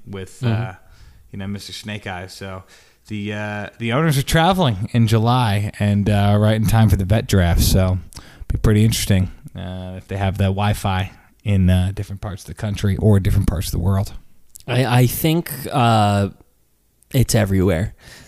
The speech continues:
Speaker 2: Um, <laughs> one last note. Uh, there was a poll that went out when it ended. For some reason, all of the votes disappeared. Uh,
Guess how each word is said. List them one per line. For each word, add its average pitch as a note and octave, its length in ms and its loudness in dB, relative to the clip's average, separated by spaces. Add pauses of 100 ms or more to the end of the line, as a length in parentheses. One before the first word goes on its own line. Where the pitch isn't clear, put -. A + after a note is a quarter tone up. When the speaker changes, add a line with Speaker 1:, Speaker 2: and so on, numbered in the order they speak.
(140)
Speaker 2:
Um, C3+ 560 4 (580)
<laughs> - 720 -20
one F#3+ 340 4
last C#3+ 460 4
note. C3+ 520 2 (140)
Uh, A#2 540 4
there C#3 280 2
was C#3+ 240 4
a C3+ 60 2
poll C3 300 2
that B2 100 0
went B2+ 160 0
out B2 300 0
when B2 180 0
it A2+ 80 2
ended. A#2+ 460 2
For B2 160 2
some B2 240 -2
reason, A#2+ 320 0
all A#2+ 240 4
of G#2+ 100 0
the G#2 100 0
votes A2 360 0 (340)
disappeared. A2 540 -2 (280)
Uh, G#2 320 -4